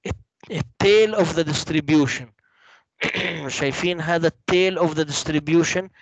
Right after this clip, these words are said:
التيل مسحوب كثير باتجاه اليسار أو مسحوب كثير باتجاه اليمين، فهذا بنسميه skewed distribution، إما skewed to the right أو skewed to the left.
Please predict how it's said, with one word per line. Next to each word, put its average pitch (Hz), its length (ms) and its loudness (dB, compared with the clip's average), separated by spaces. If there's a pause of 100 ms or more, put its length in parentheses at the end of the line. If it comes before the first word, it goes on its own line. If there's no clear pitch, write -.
(380)
التيل 190 680 0
مسحوب 170 720 0
كثير 156 480 -2
باتجاه 143 680 -2
اليسار 139 600 0 (400)
أو 156 140 4
مسحوب 160 540 0
كثير 170 340 -4
باتجاه 143 580 -4
اليمين، 131 440 -6 (440)
فهذا 185 420 0
بنسميه 180 440 -4
skewed - 760 0 (840)
distribution، 139 720 -2 (600)
إما 185 220 -2
skewed 185 460 2 (120)
to 147 40 -12
the 147 260 0
right 196 320 -4
أو 160 120 0
skewed 165 460 2 (140)
to 156 60 0
the 147 220 0 (440)
left. - 400 -6